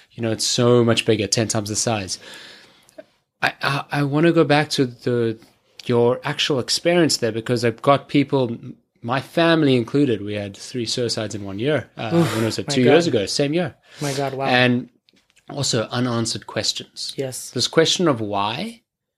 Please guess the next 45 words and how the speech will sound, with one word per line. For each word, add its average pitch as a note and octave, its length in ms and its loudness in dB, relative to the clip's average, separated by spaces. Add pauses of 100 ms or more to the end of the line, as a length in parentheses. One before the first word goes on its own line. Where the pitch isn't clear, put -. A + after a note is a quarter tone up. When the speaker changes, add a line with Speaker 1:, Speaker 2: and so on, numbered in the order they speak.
(140)
Speaker 1:
whether D#3+ 340 6
it's E3+ 240 2
suicide F3+ 920 -2 (240)
or C3 160 2
whether D3+ 300 6
it's D3+ 260 2
anything F3 440 0
else D#3 440 0
that B2 180 0
is B2 220 0
getting B2 280 2
you A#2+ 80 0
down A2+ 300 0
in A#2 80 2
life, A#2 420 0 (580)
people E3 280 4
battle B2 400 2
with A2+ 220 -2
not A2 160 -2
having A2+ 320 -6
answers. - 640 -10
Speaker 2:
It D3 140 -4
can D3+ 120 0
cripple D#3+ 320 -2
you. B2 180 -10 (100)
Speaker 1:
Um, A#2+ 420 -10 (180)
Speaker 2:
Yeah. D3 120 -4
Speaker 1:
how E3+ 120 6
did G#3 200 0
you C#3 240 4
deal? B2 500 4
Obviously, D#3+ 320 2
you D3+ 200 4
explained F3 460 2
to - 80 -2
me F3 100 4
how D3+ 180 2
your C#3 160 2
sister D3 360 2
kind B2+ 240 -2
of A#2 140 -2
dealt G#2 300 -2
with G2 100 -8
it A#2 160 -4
and G#2+ 240 -8